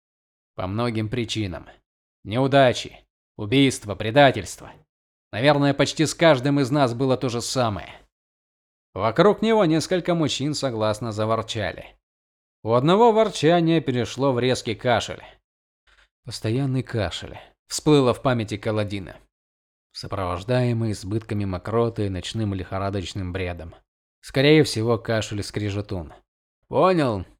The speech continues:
пробормотал общительный раб. "Видимо, стоит задать вопрос по-другому. Мать меня всегда учила выражаться поточнее,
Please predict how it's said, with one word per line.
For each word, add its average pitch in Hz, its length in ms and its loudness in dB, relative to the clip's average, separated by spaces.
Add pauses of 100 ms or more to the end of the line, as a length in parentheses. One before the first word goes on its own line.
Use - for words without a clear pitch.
(140)
пробормотал 135 640 4
общительный 117 540 -2
раб. 101 280 -4 (380)
"Видимо, 156 560 2
стоит 170 420 2
задать 151 360 4
вопрос 143 420 2
по-другому. 143 800 0 (840)
Мать 175 380 0
меня 170 320 2
всегда 139 500 2
учила 151 520 2
выражаться 127 720 0
поточнее, 127 880 -2